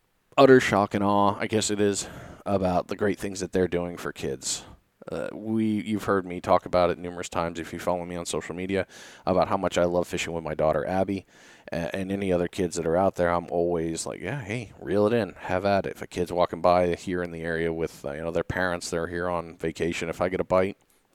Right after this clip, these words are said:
"Hey, you wanna reel it in?" That thrill for them,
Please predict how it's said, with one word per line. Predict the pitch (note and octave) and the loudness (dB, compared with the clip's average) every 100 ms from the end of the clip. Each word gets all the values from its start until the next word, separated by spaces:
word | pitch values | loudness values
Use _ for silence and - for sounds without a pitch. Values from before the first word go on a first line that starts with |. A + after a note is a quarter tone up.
| _ | _
"Hey, | F2+ | 0
you | |
wanna | E2+ E2+ | 2 2
reel | E2+ F2 | 2 2
it | F#2+ | 2
in?" | A#2 - - - - - - - _ _ _ | -2 -10 -20 -20 -20 -20 -20 -20 _ _ _
That | - F2 A2 A#2 - | -14 -4 0 0 0
thrill | - A2+ A2+ A2+ | -6 2 4 4
for | - | 0
them, | G2+ G#2+ G#2 G2 F#2+ | -2 0 0 -2 -10